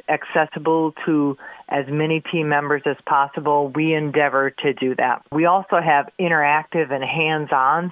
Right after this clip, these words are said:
sessions, sessions that speak to the innovative and the forward-looking person hungry for what's the latest in research. Tell me what is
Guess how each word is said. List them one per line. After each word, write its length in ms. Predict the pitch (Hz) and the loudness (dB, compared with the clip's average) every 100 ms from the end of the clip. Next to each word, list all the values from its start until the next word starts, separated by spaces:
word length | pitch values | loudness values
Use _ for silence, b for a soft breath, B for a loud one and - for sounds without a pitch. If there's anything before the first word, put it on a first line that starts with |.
| - | 0
sessions, 420 | 185 190 202 196 - B B B B - | 0 0 -4 -4 -6 B B B B 0
sessions 460 | 165 160 185 165 - | 0 2 -2 -2 0
that 160 | 160 - - - | 0 0 -6 -18
speak 420 | - 208 214 - - - | 0 0 0 -6 -4 0
to 140 | 170 | 2
the 260 | 156 147 - | 2 0 -2
innovative 920 | 190 196 175 147 165 160 160 160 160 156 - B - | 0 2 2 4 4 4 4 6 4 0 -8 B -4
and 240 | 156 156 151 | -2 0 0
the 100 | 143 - | -2 -2
forward-looking 1000 | 165 175 170 170 147 147 170 - 160 156 | 2 4 4 2 0 0 0 0 -2 -2
person 500 | - 185 175 - 151 | -2 0 0 -2 -4
hungry 640 | 147 - 175 175 170 170 - | -2 0 0 0 0 0 -2
for 120 | 147 | -4
what's 320 | 135 180 - - | 0 -2 -2 -6
the 80 | 156 | -4
latest 480 | 143 147 165 170 160 | -2 0 0 0 -2
in 180 | 135 139 | -4 -4
research. 580 | 127 156 131 - 113 - - B B - - | -2 -2 -2 -2 -4 -4 -14 B B -6 0
Tell 160 | 190 | 2
me 240 | 196 190 185 | 2 2 2
what 380 | 156 135 175 - - - - | 0 0 0 0 -12 -12 -4
is 260 | 139 143 | 0 0